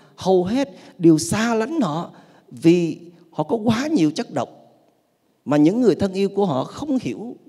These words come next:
về những cái bệnh lý của họ. Vì sống với họ quá lâu cho nên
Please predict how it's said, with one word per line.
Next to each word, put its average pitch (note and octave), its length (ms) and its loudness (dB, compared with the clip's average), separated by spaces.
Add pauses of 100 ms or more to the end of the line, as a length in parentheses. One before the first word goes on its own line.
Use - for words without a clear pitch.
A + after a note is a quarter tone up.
(140)
về C#3 300 0
những C#3 140 0
cái A3+ 80 -2
bệnh C#3 300 -2
lý G#3+ 140 -4
của D#3 180 -10
họ. A2+ 240 -10 (640)
Vì A#2 100 -2
sống B3+ 240 0
với B3+ 100 4
họ B2 140 0
quá - 200 -2
lâu E3 320 0
cho E3 100 -4
nên E3 440 -4